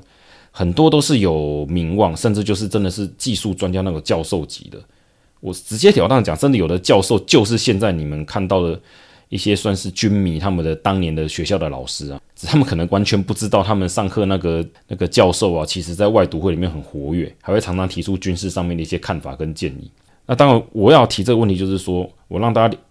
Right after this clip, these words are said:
去了解一下他们之间这个差距有多大，就可以慢慢抓到那种感觉，为什么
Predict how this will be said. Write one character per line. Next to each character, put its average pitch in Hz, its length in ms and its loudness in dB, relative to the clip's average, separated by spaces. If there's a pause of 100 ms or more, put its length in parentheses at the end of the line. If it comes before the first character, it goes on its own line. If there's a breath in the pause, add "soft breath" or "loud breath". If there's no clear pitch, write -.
去 - 340 -4 (200)
了 101 260 2
解 90 160 -2
一 76 80 -2
下 98 160 0
他 104 120 0
们 92 120 0
之 92 140 -8
间 95 180 0
这 90 80 0
个 76 80 -4
差 120 260 0
距 117 140 -4
有 73 140 -4
多 82 240 -4
大， 85 120 0
就 98 120 -6
可 101 120 -6
以 - 100 -6 (100)
慢 156 180 0
慢 127 220 0
抓 135 220 4
到 127 140 4
那 120 80 2
种 101 160 0
感 73 240 -6
觉， 143 180 -10
为 185 160 4
什 - 200 0
么 71 180 -10